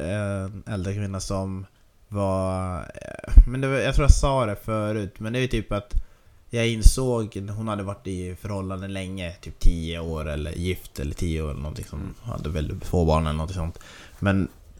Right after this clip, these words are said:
Speaker 1: men så insåg jag inte, det var när jag s-, träffade henne andra gången, eh, eller både första och andra gången, och sen slog det mig, vi kanske såg så några gånger, men det var så här,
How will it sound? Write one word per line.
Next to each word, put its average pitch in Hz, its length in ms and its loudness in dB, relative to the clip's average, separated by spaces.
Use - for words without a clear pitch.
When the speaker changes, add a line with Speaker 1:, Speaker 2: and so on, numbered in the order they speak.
Speaker 1:
men 123 220 2
så - 100 0
insåg 123 560 4
jag 110 120 6
inte, 101 500 4
det 117 180 4
var 139 140 10
när 156 80 10
jag 127 120 12
s-, - 260 4
träffade 117 340 2
henne - 120 2
andra 131 300 8
gången, 92 380 4
eh, 82 460 2
eller 123 140 8
både 151 200 10
första - 340 4
och 117 80 10
andra 107 260 2
gången, 104 320 2
och - 100 -8
sen 127 180 2
slog 147 420 8
det 104 60 0
mig, 98 320 0
vi 104 180 -6
kanske 98 200 8
såg 95 220 8
så - 80 -6
några 95 160 2
gånger, 92 240 2
men 95 120 0
det 98 60 0
var 107 100 4
så 110 80 4
här, 98 180 4